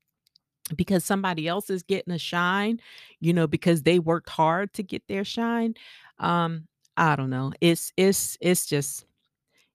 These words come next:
y'all, it's just, listen, I'm just, I'm just speaking from my heart today,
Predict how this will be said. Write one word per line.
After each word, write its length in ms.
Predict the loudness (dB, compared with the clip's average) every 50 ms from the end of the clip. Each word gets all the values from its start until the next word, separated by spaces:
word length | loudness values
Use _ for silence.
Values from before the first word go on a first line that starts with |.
| _ _ _ _ -4
y'all, 380 | 0 2 2 2 2 0 -4 -6 -4
it's 240 | -4 -4 -4 -4 -4
just, 240 | -4 -6 -4 -4
listen, 420 | -6 -4 -4 -6 -6 -8 -8 -8 -6 -2
I'm 180 | 0 0 2 4
just, 240 | 2 2 0 0 0 0
I'm 140 | 2 2 4
just 160 | 4 2 0
speaking 340 | 0 -2 -2 -2 0 -2 -2
from 240 | -2 -2 -4 -2 -2
my 140 | -4 -4
heart 320 | -4 -4 -4 -4 -4 -6 _ -6
today, 640 | -6 -6 -2 -2 -2 0 0 0 0 0 -2 -4